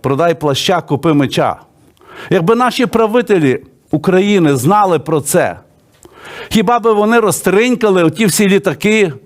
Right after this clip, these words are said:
та навіть ту ж ядерну зброю? Ми не могли, ми не можемо її утримувати. А утримувати гроби ви можете, оті, що йдуть до матерів? Як ви втримаєте їхні серця? Кров взиває.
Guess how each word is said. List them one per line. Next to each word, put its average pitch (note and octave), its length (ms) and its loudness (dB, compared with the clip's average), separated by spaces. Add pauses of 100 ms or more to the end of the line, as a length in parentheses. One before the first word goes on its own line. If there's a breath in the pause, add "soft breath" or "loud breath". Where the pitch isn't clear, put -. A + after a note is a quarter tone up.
(120)
та A#3+ 120 0
навіть A#3+ 300 0
ту A#3 140 0
ж E3+ 120 -2
ядерну G#3+ 500 0
зброю? E3 680 2 (680 loud breath)
Ми A#3+ 120 4
не D4 140 4
могли, D4 840 2
ми B3 160 4
не C#4 140 4
можемо C#4 720 2
її C4 200 4
утримувати. A3+ 960 0 (200 loud breath)
А F#3 100 -2
утримувати F#3 800 0
гроби F3+ 520 2
ви D3 160 2
можете, A3 500 0
оті, G#3+ 260 0
що G3+ 220 0
йдуть G#3 340 0
до F#3 100 0
матерів? F3+ 600 0 (640 loud breath)
Як A3+ 300 0
ви A3 120 2
втримаєте B3 720 0
їхні G#3 520 2
серця? D3 600 -2 (140)
Кров C#3 280 0
взиває. C#3 580 0